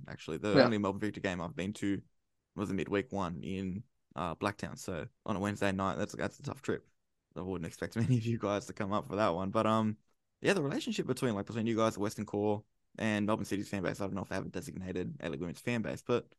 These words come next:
Speaker 1: you guys seem to, like, have a very, very good relationship with each other, actually.
Speaker 2: Yeah, it's all about creating a ruckus. And, um, um, with, occasionally they've, um, the Victory Vikings have sat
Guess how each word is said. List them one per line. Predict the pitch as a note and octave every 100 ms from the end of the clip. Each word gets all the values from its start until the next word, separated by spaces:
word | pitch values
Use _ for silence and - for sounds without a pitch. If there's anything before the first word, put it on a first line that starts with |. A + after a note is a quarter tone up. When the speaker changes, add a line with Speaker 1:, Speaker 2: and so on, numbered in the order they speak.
| _ _ _ -
Speaker 1:
you | A2+
guys | A#3+ D4+
seem | E3+ B2+
to, |
like, | E2+ - -
have | A2+ -
a | G#2
very, | G2 F2+
very | G2+ E2
good | G#2
relationship | D2 E2+ A2+ -
with | C#2 C#2
each | -
other, | B1+ C2+
actually. | C2 - B1 - _ _ _ _ _ _ _ _ -
Speaker 2:
Yeah, | F3+
it's | E3
all | G3+
about | G3 F#3 F#3+
creating | D#3 D3+
a | C3
ruckus. | B2 - A2+ - - _ _ -
And, | C#3 C3+
um, | B2+ B2 C3 - _ _ _ - D#3
um, | D#3+ D3 - - - - - _ _ _ _
with, | A3+ F3 F#3+
occasionally | G#3+ A3 - G3 G3 F#3+ G3
they've, | E3 E3 D3 D#3
um, | D3+ D3 D3+ D#3
the | D3+
Victory | D3+ D3+ D3+
Vikings | C#3+ C#3 D3 C3+
have | D3
sat | - D3+ B2